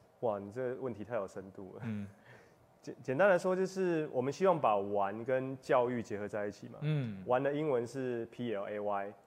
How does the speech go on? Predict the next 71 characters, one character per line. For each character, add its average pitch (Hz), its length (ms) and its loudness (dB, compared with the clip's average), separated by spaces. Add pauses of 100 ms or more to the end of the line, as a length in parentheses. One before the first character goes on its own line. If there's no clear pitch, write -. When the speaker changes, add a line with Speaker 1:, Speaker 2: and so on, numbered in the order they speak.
(140)
Speaker 2:
P 160 140 0
L 127 40 6
A 127 40 6
Y。 - 0 -
Speaker 1:
然 - 0 -
后 139 80 6
教 139 220 6
育 135 140 2
是 131 220 -4
education 120 560 -4
嘛， 92 120 -6
所 117 160 -4
以 113 40 -2
是 131 140 -8
E 120 140 -4
开 113 240 -2
头， 87 280 -12
所 123 100 -4
以 - 20 0
我 117 40 2
们 107 100 -4
就 123 80 -2
把 104 140 0
那 110 100 -2
个 113 140 0
A 107 200 -4
换 110 160 -4
成 95 180 -8
E， - 20 -14
Speaker 2:
对。 95 200 -12 (280)
Speaker 1:
这 101 40 -10
样 92 160 -10
子。 - 80 -20 (260)
Speaker 2:
你 123 100 -6
们 139 100 -2
希 190 180 -2
望 170 300 6
在 139 300 6 (120)
玩 117 220 2
乐 147 160 4
当 117 240 -2
中 117 320 -4
置 185 220 -2
入 135 440 0 (240)
Speaker 1:
教 117 240 0
学。 107 300 -12 (180)
Speaker 2:
教 123 240 0
学， - 220 -12
Speaker 1:
嗯。 110 180 -6 (120)
Speaker 2:
置 190 180 -2
入 156 320 -2 (120)
教 190 160 2
育。 - 20 6
Speaker 1:
玩 139 100 6
中 156 180 6
学， 101 380 -2
学 110 220 -2
中 120 200 0
玩 95 240 0
这 98 60 -10
样 101 80 -6
子。 - 40 -2
Speaker 2:
玩 139 140 0
中 175 220 0
学， 110 220 -6
学 104 200 -8
中 113 220 -6
玩， 92 220 -8
没 101 160 -10
错。 107 100 -6
Speaker 1:
对。 110 100 0